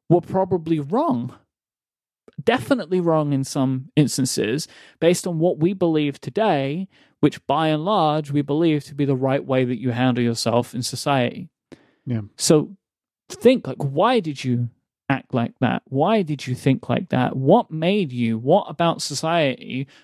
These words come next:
Speaker 1: put you to say the thing that you said?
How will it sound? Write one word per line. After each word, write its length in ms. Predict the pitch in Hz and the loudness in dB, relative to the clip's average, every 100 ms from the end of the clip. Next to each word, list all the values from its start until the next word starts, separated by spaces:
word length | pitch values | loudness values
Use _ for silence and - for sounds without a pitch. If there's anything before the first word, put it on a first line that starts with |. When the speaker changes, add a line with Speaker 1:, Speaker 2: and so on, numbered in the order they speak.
| _ | _
Speaker 1:
put 180 | - 202 | 4 4
you 320 | 143 151 165 | -2 0 0
to 140 | 151 147 | 0 -4
say 400 | - 190 185 170 | -6 -2 0 2
the 100 | 160 | 0
thing 240 | 147 147 | -2 0
that 160 | 147 123 | 0 0
you 80 | 120 | -2
said? 400 | - 117 - | 0 -2 -2